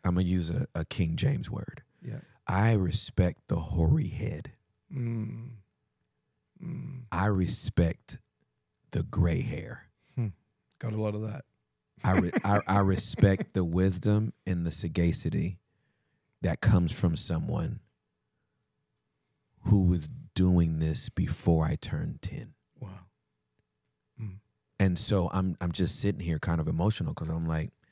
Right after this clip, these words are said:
Speaker 1: "Y-, you're, you're, you're giving us life hacks." Like, we needed, I needed T,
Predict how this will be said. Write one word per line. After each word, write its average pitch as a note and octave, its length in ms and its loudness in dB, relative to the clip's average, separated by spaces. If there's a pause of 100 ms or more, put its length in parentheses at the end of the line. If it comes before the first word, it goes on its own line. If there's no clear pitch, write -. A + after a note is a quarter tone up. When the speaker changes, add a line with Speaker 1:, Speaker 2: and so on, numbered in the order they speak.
(720)
Speaker 1:
"Y-, F#2+ 180 -2
you're, F2+ 300 2 (120)
you're, F2 440 2 (800)
you're F2+ 180 2
giving E2 580 0 (120)
us - 580 -2 (580)
life E2+ 280 2
hacks." - 540 -8 (1400)
Like, D#2+ 240 2
we F2+ 180 2
needed, F2 460 0 (160)
I G#2 140 4
needed E2+ 340 0 (220)
T, - 180 -6